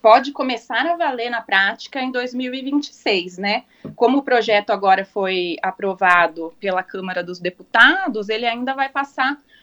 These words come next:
é, pelo Senado Federal, né? Pra ver se precisa de algum ajuste.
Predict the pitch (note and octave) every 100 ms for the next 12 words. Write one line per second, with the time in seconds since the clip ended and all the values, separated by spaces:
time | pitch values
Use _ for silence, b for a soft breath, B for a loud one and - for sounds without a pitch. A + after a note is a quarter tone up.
0 | b A3+ A#3+ A#3+ C4+ B3+ D4 D4+ C#4+ C4+
1 | D4+ F4+ A#4 G4+ A#3+ F#3+ F#3+ G3+ C4 _
2 | _ _ - G3 G3+ G3 F#3+ - F#3+ F#3
3 | F#3+ F#3+ F#3 F#3 E3+ E3 D#3+ C4+ B3 D4
4 | D4 C4+ A3+ - - G3+ F#3+